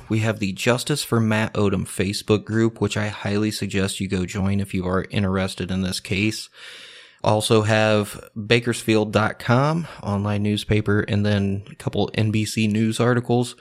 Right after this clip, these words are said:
But, uh, one of the most valuable sources I do have for this episode is a YouTuber by the name of Melissa Ellen. And she is very close to this case. She's from right there in Bakersfield.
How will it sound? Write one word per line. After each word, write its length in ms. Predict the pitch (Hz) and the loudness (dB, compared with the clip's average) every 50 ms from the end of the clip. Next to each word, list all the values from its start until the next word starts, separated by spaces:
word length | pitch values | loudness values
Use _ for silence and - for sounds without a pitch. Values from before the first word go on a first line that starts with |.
| - - - | -18 -14 -12
But, 380 | - 101 107 107 107 107 - - | -10 -2 2 2 2 2 4 4
uh, 300 | 107 104 101 101 98 - | 4 6 6 4 4 4
one 160 | 98 127 135 | 4 4 4
of 80 | 135 139 | 6 6
the 40 | |
most 220 | 135 123 113 - - | 6 4 4 2 0
valuable 560 | 98 98 101 98 98 101 104 101 92 95 95 | 0 2 2 4 4 4 2 2 0 0 -2
sources 500 | 92 - - 95 95 92 - 98 95 101 | -2 -2 -2 -2 -2 -2 -2 -2 -2 -2
I 120 | 101 95 | -2 -2
do 300 | 92 - 104 104 98 98 | -2 0 0 0 0 0
have 300 | 98 110 110 104 98 95 | -2 -2 -2 -2 -2 -4
for 120 | - - 98 | -4 -4 -2
this 200 | 95 98 - - | -2 -2 -2 -2
episode 520 | 95 98 - - - - 101 95 101 92 | -2 -2 -2 -2 -2 0 0 0 0 -2
is 180 | 80 98 107 - | -2 -4 -4 -6
a 60 | 82 | -6
YouTuber 760 | 90 87 101 127 147 151 - - 101 98 92 92 87 87 - - - - - - - - - - | -4 0 2 2 2 2 0 -2 -2 -2 -2 -2 -6 -8 -8 -12 -16 -18 -18 -18 -18 -16 -6 -2
by 100 | 123 117 | 0 2
the 80 | 113 113 | 2 2
name 240 | 110 110 110 113 | 2 4 4 4
of 160 | 113 107 101 113 | 4 2 2 0
Melissa 680 | 107 107 107 104 104 107 113 - - 120 117 120 - - | 0 0 0 2 2 2 2 2 2 2 2 2 2 0
Ellen. 460 | - 92 104 101 87 - - - 117 - _ _ - - - - - _ - | 0 0 0 0 -2 -4 -8 -10 -12 -16 _ _ -20 -20 -20 -20 -20 _ -8
And 680 | - - 107 107 107 107 104 98 92 98 92 - - | -4 -2 0 0 2 2 2 2 2 2 0 0 -2
she 680 | - - - - 131 135 135 135 135 135 135 131 127 123 - - - _ _ - | -2 -2 0 2 2 4 4 2 2 2 2 0 0 -2 -6 -10 -18 _ _ 0
is 200 | 110 98 90 101 | 0 0 0 0
very 340 | 104 107 113 123 127 123 | 2 4 6 6 6 4
close 340 | 117 - - 120 117 110 - - | 4 4 6 6 6 6 6 2
to 80 | - 110 | 0 0
this 240 | 107 107 101 - | 2 2 0 0
case. 480 | - - 117 113 113 110 113 - - - | -2 0 2 4 4 4 2 2 -2 -6
She's 320 | - - - - 82 82 - | -6 -6 -4 -4 -4 -4 -2
from 580 | - 107 107 113 113 113 113 110 110 101 104 - - | 0 2 4 4 6 6 4 4 2 0 -2 -4 -2
right 300 | 95 95 98 107 107 - | 0 2 2 2 4 4
there 180 | 113 110 110 | 4 6 6
in 140 | 110 107 107 | 6 4 4
Bakersfield. 840 | 104 104 104 101 - 104 101 - - 104 107 104 104 104 104 - | 4 4 4 2 2 0 -2 -2 0 2 2 2 2 2 0 -4